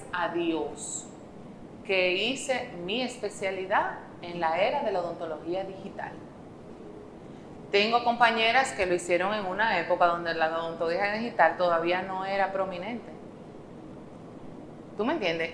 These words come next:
Y yo veo la diferencia. Y yo le doy gracias a Dios que hoy por hoy. Y te voy a decir una cosa.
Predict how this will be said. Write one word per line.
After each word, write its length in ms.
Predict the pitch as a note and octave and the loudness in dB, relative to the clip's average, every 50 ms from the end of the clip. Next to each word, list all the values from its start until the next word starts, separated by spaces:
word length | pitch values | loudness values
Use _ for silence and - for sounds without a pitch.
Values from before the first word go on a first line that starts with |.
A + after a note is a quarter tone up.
| - - | -4 -4
Y 200 | G3+ F#3+ E3 D3+ | -4 -4 0 2
yo 220 | F3+ G3+ G#3 G3 | 4 4 4 4
veo 160 | F#3+ G3 A3+ D4 | 4 6 6 8
la 140 | D4+ A#3+ G#3 | 10 8 8
diferencia. 600 | G3 G3 - F3+ D#3 D3 C3+ C3+ - - - - - - - - - - - - - - - - - - - - - - - | 8 4 0 0 -2 -2 -2 -6 -8 -12 -14 -14 -16 -16 -16 -16 -16 -16 -16 -16 -16 -16 -16 -16 -16 -16 -16 -16 -16 -14 -8
Y 140 | - G3 G3 | -6 -2 2
yo 120 | F3+ G3 G#3+ | 6 6 8
le 160 | A#3+ B3 B3 | 8 6 6
doy 280 | B3+ B3+ B3 B3 G#3+ F#3+ | 6 4 4 2 2 4
gracias 440 | G#3 G#3 A#3 B3 A#3+ C#4 B3+ - - | 8 10 10 10 10 6 4 4 4
a 80 | G#3 A#3+ | 4 6
Dios 180 | E3+ D#3+ D#3+ - | 4 2 2 2
que 80 | - | 2
hoy 80 | F3+ F#3 | 2 4
por 160 | F3+ F#3 E3+ D#3 | 4 4 4 4
hoy. 180 | D3 D3 D#3 - - | 4 2 0 -2 -4
Y 140 | F#3 G3+ - | -4 -2 0
te 100 | G#3+ G3+ | 0 2
voy 140 | G3 G3+ G#3 | 4 4 4
a 80 | G#3+ | 4
decir 240 | A#3 A#3 - C4+ B3+ | 4 2 2 2 2
una 260 | B3+ A#3+ A#3 G3 - | 2 2 0 0 0
cosa. 260 | - - - - - | -4 -8 -8 -10 -12